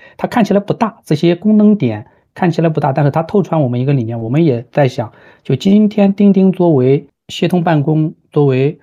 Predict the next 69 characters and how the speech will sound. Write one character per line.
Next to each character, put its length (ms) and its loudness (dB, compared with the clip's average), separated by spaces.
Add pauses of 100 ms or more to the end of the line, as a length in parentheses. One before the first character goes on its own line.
(120)
组 160 -4
织 120 -8
数 180 -6
字 80 0
化 220 -2
和 160 -2
业 120 0
务 120 0
数 120 -8
字 80 -2
化 220 -4
的 140 -6
这 180 -6
个， 300 -8 (200)
现 200 -4
在 80 -2
在 100 -4
这 80 -6
个 80 -2
赛 140 -2
道 100 0
里 100 -2
边 160 -6
规 120 -2
模 120 -2
最 140 -2
大 160 -2
的 60 -4
平 200 -10
台， 220 -12 (300)
我 180 0
们 160 0
在 380 0 (120)
非 120 -2
常 160 0
好 200 -8
的 120 -6
去 160 -6
寻 280 -2
找 280 -4 (260)
如 220 2
何 180 -2
和 260 -4
客 300 -4
户 300 -2
的 160 -4
心 320 -2
智 180 -6
以 60 -8
及 100 -8
客 160 -2
户 80 0
的 60 0
价 180 -2
值 160 -8
寻 160 -6
求 140 -4
一 80 -4
种 100 -2
更 160 -2
好 140 -10
的 80 -8
这 40 -10
种 120 -4
平 240 -6
衡 140 -6
的 80 -6
这 100 -6
种， 180 -8